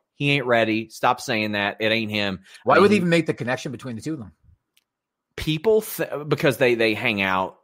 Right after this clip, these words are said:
Speaker 1: or they,
Speaker 2: Oh,
Speaker 1: they
Speaker 2: do
Speaker 1: post
Speaker 2: they?
Speaker 1: pictures on Instagram, and people think that because Parker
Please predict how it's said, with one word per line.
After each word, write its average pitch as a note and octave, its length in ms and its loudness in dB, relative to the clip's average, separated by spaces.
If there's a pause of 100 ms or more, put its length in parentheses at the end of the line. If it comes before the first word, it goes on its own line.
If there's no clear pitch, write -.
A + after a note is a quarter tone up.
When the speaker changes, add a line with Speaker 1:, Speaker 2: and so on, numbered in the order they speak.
(240)
Speaker 1:
or A2+ 60 -10
they, A2+ 160 2
Speaker 2:
Oh, - 40 4
Speaker 1:
they D3 60 6
Speaker 2:
do E3 140 4
Speaker 1:
post C4 80 6
Speaker 2:
they? C4+ 240 0
Speaker 1:
pictures A2+ 300 -4
on G2+ 100 -2
Instagram, F2+ 760 -4
and G2+ 140 -6
people C#3+ 260 2
think B2+ 260 -2
that G#2+ 120 -6
because A2+ 300 -4
Parker A#2 580 2